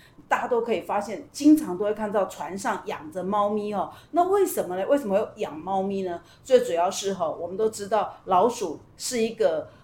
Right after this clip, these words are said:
无所不在的地方，那它有非常尖锐的一个牙齿，它如果在平地上可能不会有太多的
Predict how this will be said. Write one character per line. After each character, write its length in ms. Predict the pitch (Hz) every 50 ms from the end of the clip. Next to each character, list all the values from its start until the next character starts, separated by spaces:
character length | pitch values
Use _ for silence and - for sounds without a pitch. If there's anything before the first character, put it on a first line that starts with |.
| _ -
无 140 | 208 214 262
所 240 | - - - -
不 60 | - -
在 240 | - 214 190 175
的 60 | 170 180
地 80 | 185
方， 220 | 180 185 180 190 214
那 140 | 220 208
它 180 | 202 - 214 220
有 160 | 233 208 160
非 180 | - - 220 220
常 220 | 214 180 175 170
尖 240 | - - 220 208 214
锐 160 | 220 220 196
的 220 | - 180 151 147 170
一 60 | 175
个 120 | - 175 170
牙 240 | 170 180 160 180 226
齿， 320 | 220 - - - - - - - - - -
它 120 | - 311
如 80 | 311 320
果 100 | 269 220
在 140 | 240 254
平 260 | 247 - - 196 190 196
地 160 | 247 233 214
上 280 | 196 254 208 180 -
可 180 | - - - 202
能 140 | 180 175 185
不 120 | 180 208
会 60 | 214
有 40 | 175
太 200 | - - 185 180
多 140 | - 190 180
的 60 | 175